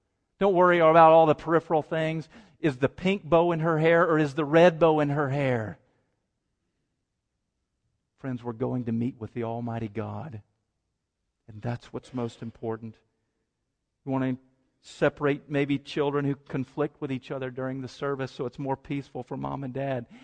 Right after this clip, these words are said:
Encourage our children to join in with us when they can. Let them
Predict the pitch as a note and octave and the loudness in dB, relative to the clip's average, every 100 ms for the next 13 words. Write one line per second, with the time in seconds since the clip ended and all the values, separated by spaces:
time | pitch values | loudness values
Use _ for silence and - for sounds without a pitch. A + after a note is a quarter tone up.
0 | - D3+ C3 E3 E3+ D#3 D3 - F#3 D#3+ | -14 -12 -6 -2 -2 0 -4 -2 -4 -4
1 | D3 C#3 C#3 C3+ D#3 D#3 D#3 D3 C#3+ C#3+ | -6 -8 -10 -6 -2 -2 -4 -4 -6 -6
2 | C3 - _ _ _ D3+ D3+ D3 - D#3+ | -8 -10 _ _ _ -6 -2 -2 -4 -4
3 | D3+ C#3+ D#3+ - F3+ | -2 2 2 2 -2